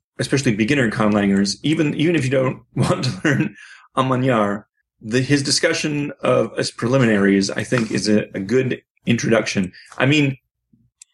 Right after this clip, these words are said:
it's probably not sufficient on its own to introduce these concepts, but if you're banging your head on these ideas and still don't have it,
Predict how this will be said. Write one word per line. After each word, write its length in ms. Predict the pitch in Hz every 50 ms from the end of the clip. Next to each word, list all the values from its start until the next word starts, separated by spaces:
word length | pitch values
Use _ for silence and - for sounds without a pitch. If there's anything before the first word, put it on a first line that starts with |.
| _ - - - -
it's 140 | 139 -
probably 280 | - - 185 185 180 147
not 180 | 135 135 - -
sufficient 380 | 123 110 131 127 127 135 135
on 160 | 123 120 120
its 100 | 113 - -
own 180 | - 117 127
to 80 | 127 -
introduce 320 | - - 127 131 139 127
these 140 | - 127 -
concepts, 440 | - - 123 139 131 - 131 131 -
but 160 | - 127 -
if 140 | - - 107
you're 100 | 113 110
banging 380 | 98 113 110 120 139 139 135 123
your 160 | 120 113 101
head 300 | 95 110 113 131 131 -
on 160 | - 135 131
these 180 | 135 135 113 123
ideas 400 | 120 117 113 123 123 120 107 107
and 80 | 107 104
still 240 | - - 117 110
don't 320 | 107 110 110 107 104 - -
have 180 | - 110 127 170
it, 160 | 202 -